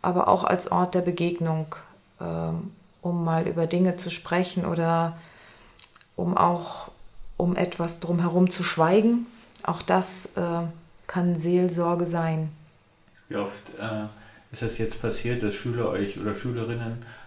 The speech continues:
Speaker 2: euch angefragt haben mit solchen Dingen? Und es waren keine Fälle oder so. Beschreiben mal, wie oft passiert sowas im Alltag?
Speaker 1: Also wir haben beide, äh, Schüler, die wir regelmäßig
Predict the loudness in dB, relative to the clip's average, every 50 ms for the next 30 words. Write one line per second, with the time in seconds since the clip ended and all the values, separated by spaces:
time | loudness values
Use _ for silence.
0 | -18 -12 -8 -8 -8 -6 -4 -4 -2 -2 -2 -4 -4 -4 -2 0 0 0 -2 -4
1 | -6 -6 -4 -4 -4 -4 -4 -6 -6 -8 -8 -10 -10 -10 -8 -6 -6 -4 -4 -4
2 | -6 -6 -6 -6 -6 -6 -6 -2 0 0 0 0 -2 -4 -10 -12 -16 -18 -10 -4
3 | 0 0 0 0 0 -2 -2 -4 -2 0 0 2 4 4 4 6 6 6 6 4
4 | 2 2 0 -2 -4 -8 -14 -14 -14 -12 -6 -4 -2 0 0 2 2 2 2 2
5 | 0 0 -2 -4 -8 -14 -18 -18 -20 -20 -20 -20 -14 -8 -6 -6 -4 -2 -2 -2
6 | -2 -2 -4 -6 -6 -6 -6 -6 -6 -4 -4 -6 -6 -6 -8 -10 -12 -12 -14 -18
7 | -20 -20 -20 -20 -20 -20 -20 -20 -20 -20 -20 -20 _ _ -6 -6 -4 -4 -4 -2
8 | 0 2 2 2 0 0 -2 -2 0 2 2 4 4 4 4 4 2 2 0 -2
9 | -4 -8 -18 -20 -20 -20 _ _ _ _ _ _ -20 -20 -14 -12 -12 -10 -10 -8
10 | -10 -8 -8 -6 -6 -2 0 0 0 2 0 0 0 0 -2 0 0 0 0 2
11 | 2 2 0 0 -2 -4 -6 -6 -8 -10 -14 -16